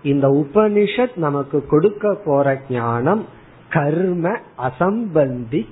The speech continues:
ஞானம், கேவல ஞானம். அந்த கேவல ஞானத்தை கொடுக்கிறதுக்கு ஐத்திரேய உபனிஷத் ஆரம்பம் ஆகின்றது.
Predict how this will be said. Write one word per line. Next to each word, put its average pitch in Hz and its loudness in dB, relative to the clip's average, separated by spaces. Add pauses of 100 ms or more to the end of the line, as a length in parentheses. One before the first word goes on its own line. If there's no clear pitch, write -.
(120)
ஞானம், 113 -2 (540)
கேவல 185 2 (200)
ஞானம். 123 -2 (460)
அந்த 151 -2 (180)
கேவல 214 2 (200)
ஞானத்தை 202 2
கொடுக்கிறதுக்கு 151 0 (680)
ஐத்திரேய 156 0
உபனிஷத் 123 -2
ஆரம்பம் 120 -2 (100)
ஆகின்றது. 110 -4